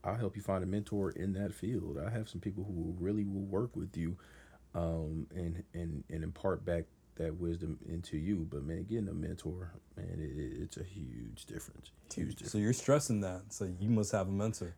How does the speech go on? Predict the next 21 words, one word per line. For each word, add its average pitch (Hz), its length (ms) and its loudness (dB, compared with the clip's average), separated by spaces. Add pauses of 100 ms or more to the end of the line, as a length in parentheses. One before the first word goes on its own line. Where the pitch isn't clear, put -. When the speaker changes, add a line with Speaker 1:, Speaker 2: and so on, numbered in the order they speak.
Speaker 1:
Yeah, 180 300 10
Speaker 2:
Tell 127 140 6
Speaker 1:
man. 143 60 8
Speaker 2:
us - 120 2
a 143 40 4
little 143 140 8
bit 131 120 8
about 123 240 6
your 113 60 0
mentor. 113 300 2 (440)
Speaker 1:
My 123 120 10
mentor 185 540 6
is 147 180 6
ironically, 151 560 8
it's 120 300 6
a, 117 60 6
it's - 160 0
a, 120 80 4 (180)
it's 110 140 -2
a 151 40 2
woman. 120 420 4